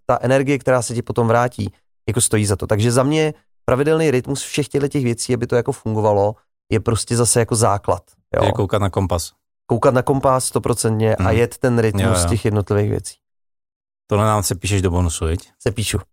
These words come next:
Speaker 2: Děkujem.
Speaker 1: <laughs>
Speaker 2: Hele, a na závěr asi teda mě ještě pálí jedna věc. Až tady budeš zase za rok a půl, dva.
Speaker 1: <laughs>
Speaker 2: Protože ty jsi tady, eh,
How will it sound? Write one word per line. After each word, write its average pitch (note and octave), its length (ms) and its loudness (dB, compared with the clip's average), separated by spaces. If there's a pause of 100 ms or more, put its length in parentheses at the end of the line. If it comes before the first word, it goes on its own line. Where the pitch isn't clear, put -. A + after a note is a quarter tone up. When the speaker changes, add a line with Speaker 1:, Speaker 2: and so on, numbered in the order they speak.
(340)
Speaker 2:
Děkujem. F2+ 460 0 (400)
Speaker 1:
<laughs> - 420 -14
Speaker 2:
Hele, D3+ 220 2
a C#3 380 4
na B2+ 120 2
závěr C#3 380 4
asi C#3+ 320 2
teda D3 640 4 (480)
mě B2+ 280 2
ještě B2+ 220 -2
pálí C#3 500 0
jedna A2+ 240 2
věc. F#2+ 460 -2 (1600)
Až G#2 240 0
tady A#2 280 4
budeš A2 320 2
zase A2 500 2
za G#2 320 2
rok G2 180 -2
a F#2+ 40 -2
půl, B2+ 220 -4
dva. F#2+ 280 0 (680)
Speaker 1:
<laughs> - 580 -14 (100)
Speaker 2:
Protože G2+ 180 0
ty G2+ 80 -6
jsi F2+ 160 -2
tady, G#2 420 2
eh, G#2+ 40 0